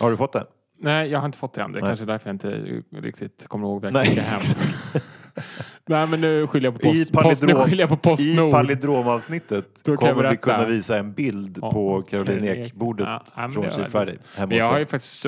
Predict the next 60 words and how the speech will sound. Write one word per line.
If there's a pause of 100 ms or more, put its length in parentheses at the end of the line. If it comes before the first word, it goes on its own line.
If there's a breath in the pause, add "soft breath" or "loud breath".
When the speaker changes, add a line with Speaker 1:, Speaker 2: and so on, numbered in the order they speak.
Speaker 2:
shoppat
loss
lite
såna
här,
eh,
metrosexuella
mansmycken
också. (180)
Alltså
Speaker 1:
Mhm. (100)
Speaker 2:
armband.
Speaker 1:
Du
passade
på
när
du
hade
Speaker 2:
Ja,
Speaker 1:
handen.
Speaker 2:
ja,
ja.
Speaker 1:
Ja,
ja,
Speaker 2:
Mycket
Speaker 1:
ja,
Speaker 2:
fina
Speaker 1:
ja.
Speaker 2:
såna
grejer. (180)
Speaker 1:
Vill,
vänta,
får
jag
fråga
vilken
dag?
För
att
deras
grej
är
ju
att
det
räknas
ner
om
man
blir
så
jävla
stressad
och,
men
Speaker 2:
Jag
Speaker 1:
ändå
Speaker 2:
körde (180)
Speaker 1:
köpsugen.
Speaker 2:
onsdag.